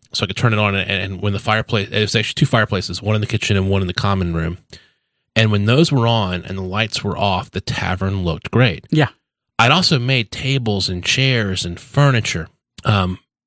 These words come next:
Speaker 1: so Mark, who we, who we mentioned in the last episode, I, I had shown him months prior those poster boards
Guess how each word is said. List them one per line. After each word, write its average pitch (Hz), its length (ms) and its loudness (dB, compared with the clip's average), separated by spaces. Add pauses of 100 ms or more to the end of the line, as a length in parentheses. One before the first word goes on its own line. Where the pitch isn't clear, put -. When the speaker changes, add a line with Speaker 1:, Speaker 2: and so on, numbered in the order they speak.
(180)
Speaker 1:
so 110 260 2
Mark, 117 420 0
who - 120 -4
we, 98 160 -2
who 113 140 0
we 104 60 2
mentioned 101 300 -2
in 90 40 -4
the 92 60 -2
last 92 200 -4
episode, - 480 -4 (280)
I, 113 280 2
I - 40 2
had 139 160 2
shown 165 300 2
him 107 380 -2
months 123 400 -2
prior 104 580 0 (340)
those 98 380 0
poster - 540 0
boards 95 800 -2